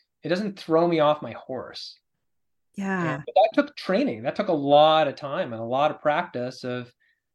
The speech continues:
Speaker 1: of going to bed and exercising and, and, and, you know, more practicing. Like, when I feel anxious, those are the days that I'm not gonna be pushing it all four cylinders at work.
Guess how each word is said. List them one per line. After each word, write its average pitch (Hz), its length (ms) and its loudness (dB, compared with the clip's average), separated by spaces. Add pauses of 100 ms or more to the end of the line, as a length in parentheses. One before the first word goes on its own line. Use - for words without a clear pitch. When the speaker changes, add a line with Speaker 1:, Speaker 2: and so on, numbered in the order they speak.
(180)
Speaker 1:
of 123 300 -4 (680)
going 165 160 2
to 170 60 0
bed 139 520 2 (140)
and 127 480 -8 (720)
exercising 127 880 0
and, 120 260 -10 (240)
and, 120 440 -10 (180)
and, 120 480 -12 (1500)
you 131 100 -14
know, 113 340 -8 (140)
more 175 440 4
practicing. 156 720 -2
Like, 151 160 -4
when 175 120 0
I 190 80 6
feel 190 200 0
anxious, 165 440 -6
those 151 260 -4
are 156 40 -8
the 147 80 -4
days 131 280 -4
that 127 100 -6
I'm 123 80 -8
not 135 200 -4
gonna 127 180 -8
be 117 540 -8 (320)
pushing 143 320 -8
it 117 200 -12 (580)
all 123 180 -2
four 135 200 -8
cylinders 117 440 -10
at - 80 -12
work. - 340 -12